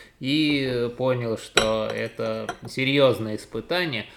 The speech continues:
А потом, когда я что-то сожрал, что-то, значит, запи-, и запивал я это двумя бутылками пива. Ну вот, а потому что одной было невозможно. А потом мне сказали, что хороший чай, ой,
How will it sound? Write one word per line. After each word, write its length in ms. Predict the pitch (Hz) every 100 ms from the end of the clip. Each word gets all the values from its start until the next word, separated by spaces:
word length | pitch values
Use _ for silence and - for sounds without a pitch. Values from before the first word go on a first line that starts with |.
| -
А 100 | - 127
потом, 500 | 131 127 - 262 220
когда 300 | 131 127 131
я 80 | 127
что-то 380 | - 131 123
сожрал, 500 | 110 131 120 131 117
что-то, 440 | 113 - 117 107 113
значит, 420 | 113 117 - 113
запи-, 460 | 123 127 165 165 170
и 40 |
запивал 460 | 143 170 196 208 180
я 60 |
это 160 | 160 -
двумя 300 | 131 139 151
бутылками 580 | 127 123 139 123 123 127
пива. 440 | 123 110 98 117 - - - -
Ну 200 | 143 131
вот, 180 | 120 - - -
а 80 | -
потому 280 | 147 143
что 160 | 139 147
одной 220 | 131 131
было 200 | 120 123
невозможно. 960 | 120 127 135 120 123 120 107 107 104 104
А 100 | -
потом 280 | 117 151 196
мне 100 | 160
сказали, 440 | 143 - 127 151 135
что 180 | - 139
хороший 600 | - 131 139 139 139 120
чай, 360 | - 147 143
ой, 200 | 151 123